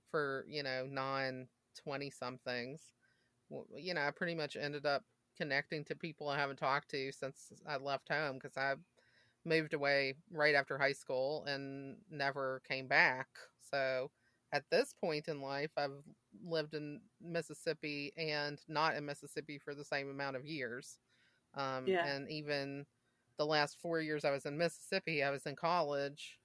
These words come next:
Speaker 1: and I didn't really go back home that much. Um, so, you know, there were a lot of people that I had not seen. <laughs> In fact, a girl that I was, like, best friends with in fifth grade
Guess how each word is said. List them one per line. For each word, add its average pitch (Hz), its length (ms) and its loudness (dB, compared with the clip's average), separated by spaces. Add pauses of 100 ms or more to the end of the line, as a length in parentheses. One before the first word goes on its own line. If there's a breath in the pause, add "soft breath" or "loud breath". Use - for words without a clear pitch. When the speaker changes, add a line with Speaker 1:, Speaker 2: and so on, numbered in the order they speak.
(160)
Speaker 1:
and 143 240 -2
I 135 80 0
didn't 131 480 -4
really 139 540 -6
go 139 160 2
back 127 240 -2
home 190 200 0
that 127 160 -2
much. 123 560 -10 (140)
Um, 139 400 -4 (680)
so, 143 600 6 (420)
you 185 160 -2
know, 147 140 2
there 170 140 4
were 185 80 4
a 156 60 4
lot 156 180 4
of 165 60 0
people 160 220 -2
that 143 80 2
I 143 80 4
had 139 240 2
not 147 280 0
seen. 131 520 -6
<laughs> - 40 -8
In 165 160 2
fact, - 600 -2 (500 soft breath)
a 170 100 10
girl 175 400 8
that 160 320 8 (100)
I 160 160 2
was, 160 300 -2 (140)
like, 151 220 -2
best 160 280 10
friends 165 300 8
with 143 380 4
in 143 180 -6
fifth 147 300 0
grade 147 500 6